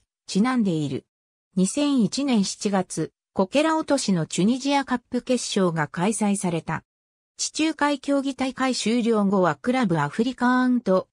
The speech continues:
エスペランスチュニスのホームスタジアムとして活用され、サッカーチュニジア代表の試合も開催されている。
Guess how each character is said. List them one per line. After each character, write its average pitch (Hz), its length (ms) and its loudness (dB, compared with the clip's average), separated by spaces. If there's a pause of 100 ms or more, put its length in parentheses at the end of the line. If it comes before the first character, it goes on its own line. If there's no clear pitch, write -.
(160)
エ 170 80 2
ス - 160 -6
ペ 254 140 0
ラ 277 120 -2
ン 285 60 -6
ス - 120 -8
チ - 140 -4
ュ 277 40 -2
ニ 302 120 -2
ス - 160 -4
の 190 140 2
ホ 220 240 0
ー - 20 -2
ム 277 140 -2
ス - 100 -6
タ - 140 2
ジ 226 180 2
ア 196 60 4
ム 190 100 2
と 196 160 -2
し - 80 -8
て 190 140 -2
活 - 320 -4
用 180 180 4
さ 160 200 -2
れ、 156 180 -4 (240)
サ 180 140 0
ッ - 40 -2 (100)
カ 285 200 0
ー - 20 0
チ 294 140 -6
ュ 277 40 -2
ニ 269 120 -2
ジ 262 180 -4
ア 262 80 0
代 262 140 2
表 220 320 0
の 165 80 0
試 165 240 -2
合 233 160 2
も 214 160 2
開 202 240 0
催 254 240 -4
さ 233 160 -2
れ 214 100 -2
て 196 120 -2
い 175 140 2
る。 147 200 -4